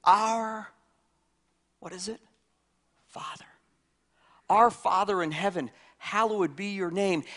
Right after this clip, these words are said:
And then the very next verse in Matthew six ten, we see this as Jesus is teaching us how to pray. He says, "Pray your" what? "Kingdom." Your kingdom come. Your will be done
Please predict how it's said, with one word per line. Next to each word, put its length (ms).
And 180
then 200
the 180
very 680
next 520
verse 320
in 100
Matthew 380
six 400
ten, 320
we 160
see 280
this 240
as 120
Jesus 380
is 140
teaching 420
us 100
how 120
to 80
pray. 300
He 60
says, 400
"Pray 340
your" 800
what? 440
"Kingdom." 400
Your 300
kingdom 340
come. 400
Your 240
will 800
be 140
done 480